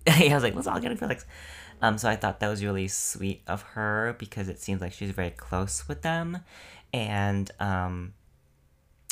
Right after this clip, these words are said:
it's nice to see because if you've ever seen, like, I, I have a really good relationship with my mom, um, but not all,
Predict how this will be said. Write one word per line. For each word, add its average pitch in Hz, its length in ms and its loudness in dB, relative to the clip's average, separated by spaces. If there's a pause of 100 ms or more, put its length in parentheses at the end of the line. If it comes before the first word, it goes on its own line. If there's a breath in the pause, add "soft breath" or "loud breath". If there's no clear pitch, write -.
(300)
it's 131 320 -6
nice 143 340 -4
to - 240 -12
see 135 920 -4
because 92 880 -4 (1700 loud breath)
if 120 200 0
you've 131 180 -4
ever 107 280 2
seen, 127 500 0
like, 107 380 0 (720)
I, 117 260 8
I - 40 12
have 170 160 0
a 147 120 4
really 101 260 2
good 98 300 -2
relationship 92 440 -4
with 98 80 0
my 92 120 4
mom, 87 360 -2 (1200)
um, 98 240 0
but 92 120 0
not 98 340 4
all, 95 460 2